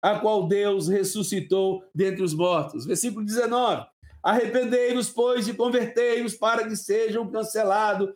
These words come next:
os vossos pecados, a fim de que da presença do Senhor venham os tempos de refrigério e que envie ele o Cristo que já vos foi designado, Jesus. Olha só essa pregação em que resulta, capítulo quatro.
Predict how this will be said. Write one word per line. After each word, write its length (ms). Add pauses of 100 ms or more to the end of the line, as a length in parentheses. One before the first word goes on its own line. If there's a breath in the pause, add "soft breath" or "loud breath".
(120)
os 200
vossos 440
pecados, 720 (200)
a 120
fim 480 (220)
de 160
que 260
da 120
presença 640
do 140
Senhor 440
venham 220
os 160
tempos 480
de 80
refrigério 760 (160 loud breath)
e 80
que 140
envie 380
ele 180
o 120
Cristo 580 (360)
que 460
já 180
vos 280
foi 480 (120)
designado, 1160 (240)
Jesus. 920 (300)
Olha 420
só 200
essa 240
pregação 540
em 80
que 120
resulta, 680
capítulo 520
quatro. 560